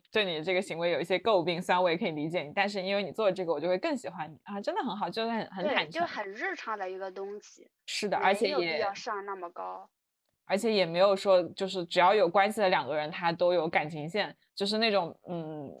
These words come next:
Speaker 1: 叫什么，就是那种感情线，而这，这，这个就是很单纯的朋友，互相欣赏，对，这个好像真的还蛮好的。
Speaker 2: 其实，嗯，就是各种磕C P，我觉得这个剧很适合磕C P，但是同时呢，
Speaker 1: 是的。
Speaker 2: 如，我觉得是这样，如果没有C P，或者是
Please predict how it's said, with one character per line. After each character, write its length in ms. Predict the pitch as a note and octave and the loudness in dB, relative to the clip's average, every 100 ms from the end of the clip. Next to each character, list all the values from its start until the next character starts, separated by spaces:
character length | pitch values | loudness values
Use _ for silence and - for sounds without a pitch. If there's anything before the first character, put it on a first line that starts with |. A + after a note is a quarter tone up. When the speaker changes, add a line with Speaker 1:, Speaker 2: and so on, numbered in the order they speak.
| _ - | _ -14
Speaker 1:
叫 100 | F3+ | -4
什 140 | G3 F#3+ | -4 -4
么， 160 | D3+ C3+ | -10 -8
就 160 | G#3 | -6
是 160 | G3+ G#3 | -4 -2
那 120 | C4+ | 2
种 140 | C#4+ G3+ | 2 4
感 180 | F3 | 0
情 160 | E3 D#3+ | -2 -6
线， 180 | E3+ E3 | -4 -2
而 220 | D#3 F3 | -2 -2
这， 180 | - B3+ | -4 -4
这， 160 | A#3 A3+ B3 | -2 -4 -6
这 140 | - | 0
个 100 | D#4+ | 2
就 120 | A3+ A#3 | 4 2
是 80 | |
很 160 | B3 F3+ | -2 0
单 180 | F#3 A3+ | 0 0
纯 100 | C4+ | -2
的 80 | F3+ | -6
朋 260 | - F3 - | -6 -6 -2
友， 180 | G#3 | -2
互 140 | - F#3 | -2 -4
相 200 | G3 F#3 | -6 -8
欣 200 | G3+ F#3+ | -8 -8
赏， 160 | G3+ - | -8 -10
对， 140 | - F#3+ | -10 -8
这 120 | - | -8
个 60 | |
好 120 | G#3+ E3 | -8 -12
像 120 | - | -16
真 140 | D3+ | -14
的 40 | D#3 | -14
还 140 | F#3 | -14
蛮 100 | D3 | -14
好 240 | - F3+ - | -14 -16 -18
的。 100 | - _ | -20 _
Speaker 2:
其 160 | - C4+ | -16 -12
实， 260 | C#4 C#4 - | -6 -6 -6
嗯， 320 | B3+ A3 G3 | -8 -8 -10
就 120 | F#3 | -6
是 60 | C4 | -6
各 180 | B3+ D#4 | -4 -6
种 200 | A#3 F#3+ | -6 -10
磕 180 | - C4 | -10 -12
C 220 | - B3+ | -10 -16
P， 180 | - B3 | -10 -10
我 140 | G3+ | -8
觉 100 | F#3 | -10
得 80 | F#3+ | -10
这 100 | A3+ | -8
个 120 | A3 | -8
剧 360 | F3+ G#3+ F#3+ - _ _ | -12 -18 -20 -20 _ _
很 160 | - F#3 | -10 -8
适 200 | - A3+ | -4 -4
合 180 | G3+ | -4
磕 220 | F#3 - F#3+ | -6 -10 -12
C 200 | - G3 | -12 -20
P， 240 | - - - | -16 -14 -8
但 100 | B3+ | -6
是 140 | C4 | -6
同 300 | B3+ F3+ G#3+ | -6 -8 -8
时 240 | - F#3+ | -8 -6
呢， 0 | |
Speaker 1:
是 80 | E3 | -6
的。 140 | F#3 F#3 | -6 -8
Speaker 2:
如， 220 | F#3+ F#3+ _ _ _ | -12 -18 _ _ _
我 160 | G3+ | -10
觉 100 | F#3 | -6
得 120 | F#3 G#3 | -6 -6
是 100 | G#3+ | -6
这 100 | A3 | -4
样， 160 | F#3 | -4
如 140 | E3+ F#3 | -6 -4
果 140 | G#3+ | -2
没 100 | F3 | -2
有 140 | F#3+ | -4
C 240 | E3+ - G3+ | -6 -12 -16
P， 320 | - G3 F#3 | -16 -16 -14
或 160 | - G3 | -12 -12
者 100 | F#3+ | -10
是 220 | G#3 | -12